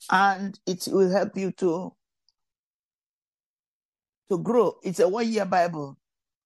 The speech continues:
I've introduced it to so many people this year. If you need me to give you the link, I'll be glad to give it to you.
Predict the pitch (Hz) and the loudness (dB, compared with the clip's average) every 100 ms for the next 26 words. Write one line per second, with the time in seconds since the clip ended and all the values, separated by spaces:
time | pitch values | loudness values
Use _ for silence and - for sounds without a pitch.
0 | _ - 185 190 175 180 214 196 202 - | _ -2 0 0 0 2 2 2 0 -4
1 | - - 190 196 - 156 160 175 - 156 | -2 0 0 -2 -4 -6 -6 -4 2 2
2 | 185 180 202 220 233 196 208 202 _ _ | 2 -2 0 2 0 0 -2 -4 _ _
3 | _ _ - 165 165 196 190 185 175 156 | _ _ -10 -8 -6 -6 -6 -4 -4 -4
4 | 170 190 - - - _ _ _ _ - | -4 -6 -10 -16 -20 _ _ _ _ -4
5 | 165 139 151 202 202 175 180 190 196 - | -2 0 2 2 2 -2 -2 -4 -4 -6
6 | 143 160 | -2 -2